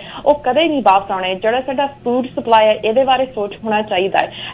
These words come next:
And that's what we're saying is, let's take a minute here and assess this project for what it is. Is it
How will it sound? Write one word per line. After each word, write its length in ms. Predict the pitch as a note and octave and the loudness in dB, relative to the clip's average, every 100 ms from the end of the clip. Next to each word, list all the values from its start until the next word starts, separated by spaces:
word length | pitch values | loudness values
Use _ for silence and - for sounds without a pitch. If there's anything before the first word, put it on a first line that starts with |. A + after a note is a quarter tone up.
| A3 | 2
And 80 | G#3 | 4
that's 360 | A#3 C4+ C4+ | 4 2 0
what 120 | C4+ | -4
we're 180 | A3 A3 A3 | -4 -4 -2
saying 260 | G#3 F#3+ | -2 0
is, 280 | F#3+ - F#3+ A3 | -4 -6 0 2
let's 300 | C4 - D4 | 2 -2 -6
take 100 | C#4+ | -2
a 120 | A#3 | 0
minute 200 | G#3+ G3 | 0 2
here 240 | G3+ F#3+ - | 2 2 2
and 80 | G3 F#3+ | -2 -2
assess 400 | F#3+ - A3 A3+ - | -4 0 2 2 0
this 100 | C4 | -6
project 420 | - G#3 G3+ G3+ | 0 2 2 -2
for 280 | - G3 F#3+ | -4 -4 2
what 140 | G3 G3+ | 2 4
it 60 | G3 F#3+ | 4 4
is. 60 | A#3+ - - - A#3+ | 2 -4 -20 2 2
Is 60 | |
it 80 | A#3+ | 2